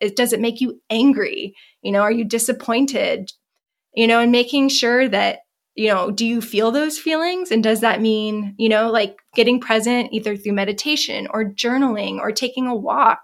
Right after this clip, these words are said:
or, you know, just sitting in, in a, the shower, <laughs> you know, taking a moment in the shower, like, just checking in with yourself and saying, "Do I feel these negative emotions?" And having grace with yourself if you do, and trying to pinpoint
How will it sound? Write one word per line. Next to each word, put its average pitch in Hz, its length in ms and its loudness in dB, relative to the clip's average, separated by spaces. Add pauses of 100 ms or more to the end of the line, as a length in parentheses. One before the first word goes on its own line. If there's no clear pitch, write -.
(140)
or, 202 420 -2 (600)
you 226 140 2
know, 220 140 2
just 214 260 0
sitting 254 260 4
in, 226 320 2
in 220 100 2
a, 214 160 2 (160)
the 220 120 0
shower, 240 760 4
<laughs> 233 40 2
you 294 160 8
know, 262 180 8
taking 285 340 4
a 262 40 4
moment 226 320 2
in - 80 -2
the 226 80 2
shower, 226 440 2
like, 202 240 0 (360)
just 285 200 0
checking 311 280 2
in 240 100 2
with 359 160 -4
yourself - 560 -2
and 220 140 -2
saying, 214 340 0
"Do 240 160 2
I 262 100 4
feel 247 240 2
these 285 220 -2
negative 277 320 0
emotions?" 294 760 0 (1080)
And 220 460 2 (160)
having 269 300 2
grace 240 260 2
with 320 160 -4
yourself 214 400 0
if - 160 -8
you 202 80 -2
do, 208 360 4
and 226 340 -2
trying 247 320 0
to 247 60 0
pinpoint 247 600 -4